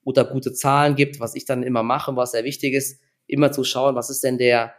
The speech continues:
ich sag mal, der faire Schlusskurs gewesen, nämlich das, was am Vortag auf Xetra bezahlt wurde. Dann muss man noch ein bisschen schauen, was waren die Trends in den U S A, wie steht überhaupt der dax jetzt vorbörslich, ist er im Plus oder im Minus? Und dann versuche ich halt einzuschätzen, okay,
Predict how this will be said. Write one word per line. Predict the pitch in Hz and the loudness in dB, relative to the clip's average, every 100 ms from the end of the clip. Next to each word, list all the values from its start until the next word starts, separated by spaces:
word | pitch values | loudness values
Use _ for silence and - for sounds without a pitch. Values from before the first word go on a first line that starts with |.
| _ | _
ich | - | -4
sag | 127 | -2
mal, | 120 | 0
der | 113 | 0
faire | 110 - 143 156 165 156 | -2 -2 0 2 2 0
Schlusskurs | - 156 160 - 180 175 180 | -2 -2 -2 -2 -2 -2 -2
gewesen, | 151 160 170 170 | -2 -2 0 -2
nämlich | 127 120 | -2 -4
das, | 139 139 | -6 -6
was | 127 | -6
am | 117 | -6
Vortag | - 139 135 127 120 | 0 0 2 -2 -6
auf | - | -10
Xetra | - 139 135 | -6 -4 -4
bezahlt | 113 - 151 170 175 | -4 0 2 2 2
wurde. | 175 175 175 - _ _ - | 4 4 2 -6 _ _ -2
Dann | 120 | 0
muss | 139 | 2
man | 139 | 2
noch | 123 | 2
ein | 127 | 2
bisschen | 131 127 123 | 0 -2 -4
schauen, | - 123 123 | 2 2 4
was | 117 - | 0 0
waren | 110 113 | 0 0
die | |
Trends | 113 120 117 | -4 -6 -4
in | 120 | -6
den | 117 | -6
U | 123 | -2
S | 117 - | -4 -2
A, | 147 147 147 147 - _ _ - | 2 4 2 -2 -18 _ _ -4
wie | 139 | -2
steht | 139 139 | 2 2
überhaupt | 135 127 | 4 2
der | 113 | 2
dax | 123 143 - | 2 2 2
jetzt | 143 139 - - | 4 4 4 2
vorbörslich, | 143 139 139 135 127 | 6 8 6 4 -4
ist | - 131 | -4 0
er | |
im | 120 | 0
Plus | 139 135 | 0 -2
oder | 127 | -2
im | 117 | -2
Minus? | 143 160 - | 0 -2 -2
Und | 117 | -4
dann | 127 | -4
versuche | 131 127 135 | -4 -8 -6
ich | |
halt | 127 - | -8 -4
einzuschätzen, | 120 139 135 135 - 127 | -6 -6 -6 -6 -4 -4
okay, | - 156 127 - | 2 6 4 2